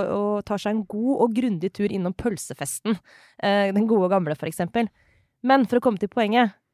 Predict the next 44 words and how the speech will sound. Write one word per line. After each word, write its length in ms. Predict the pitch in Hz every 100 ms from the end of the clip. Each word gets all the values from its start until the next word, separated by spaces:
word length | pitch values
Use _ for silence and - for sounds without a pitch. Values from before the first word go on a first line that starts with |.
| _ -
som 240 | - 233
jo 140 | 247 -
er 300 | 131 135 -
et 60 | -
poeng, 300 | 285 269 151 - _
eh, 160 | 208 208
som 160 | 214 190
hun, 220 | 190 190 196
eh, 380 | 185 180 180 180
irriterer 380 | 190 - 165 165
seg 140 | 180 180
over, 100 | 196 202
med 140 | 202
rette, 180 | - 160
mener 200 | 156 190
jeg, 140 | 190 -
i 20 |
kommentaren, 460 | 196 208 214 214 - - - -
det 160 | 220
er 80 | 170
selvfølgelig 480 | 180 196 180 175 170
at 240 | 165 - - _ _ _
det 160 | 196 196
at 160 | - 202
hun 220 | 196 196 - _ _ -
har 80 | 214
vært 240 | - -
med 140 | 175 180
i 40 |
den 80 | 185
gruppa, 300 | 196 214 208 - _ _ _ _
trenger 340 | - 196 165 208
faktisk 400 | - - - -
ikke 240 | 165 - 165
å 60 | 180
bety 240 | 175 185 143 _ _ -
at 240 | 175 - -
hun, 280 | 170 175 - _ _
eh, 500 | - 156 151 139 107 156
deler 560 | 151 208 160 139 165
holdningene 480 | 180 170 156 156 170
og 80 | 180
meningene 560 | 165 151 156 160 185 185 _ _ _
til 280 | 196 180